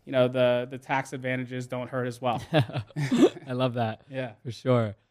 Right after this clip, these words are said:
Speaker 2: Um, so I, I'd love to dive into it. I know we've been connected for a while, but we haven't, like, you know, had a one-on-one convo, so I'm super stoked to dive in.
Speaker 1: Me too.
Speaker 2: Um, w-,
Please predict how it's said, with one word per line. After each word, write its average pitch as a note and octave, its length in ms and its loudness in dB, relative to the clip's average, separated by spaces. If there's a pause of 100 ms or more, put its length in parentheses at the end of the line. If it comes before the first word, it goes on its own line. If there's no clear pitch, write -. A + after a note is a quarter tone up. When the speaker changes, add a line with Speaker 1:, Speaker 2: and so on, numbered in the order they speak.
(140)
Speaker 2:
Um, A#2+ 320 0
so - 100 0
I, C#3 240 4
I'd D3+ 100 2
love G3 120 -6
to G3+ 80 -2
dive D3+ 240 4
into C3+ 180 -2
it. A#2 80 0
I B2 140 2
know C#3 160 2
we've C3 200 2
been B2+ 140 -6
connected B2 380 -8
for A#2 100 -2
a G#2+ 60 -2
while, A2+ 320 2
but G#2+ 100 -6
we A2 80 -4
haven't, A2+ 320 -4 (180)
like, A2 200 -18
you A2 80 -16
know, G#2 100 -12
had A2+ 180 -6
a G#2+ 300 -6
one-on-one A#2 500 2
convo, A2+ 380 -2
so A#2 100 -8
I'm G#2+ 120 -8
super A2+ 240 -8
stoked A2+ 280 -6
to A2+ 80 -8
dive A2+ 280 -2
in. A2+ 240 2 (120)
Speaker 1:
Me A#2+ 80 -12
too. - 160 -10
Speaker 2:
Um, A2+ 320 4 (380)
w-, A#2+ 220 -14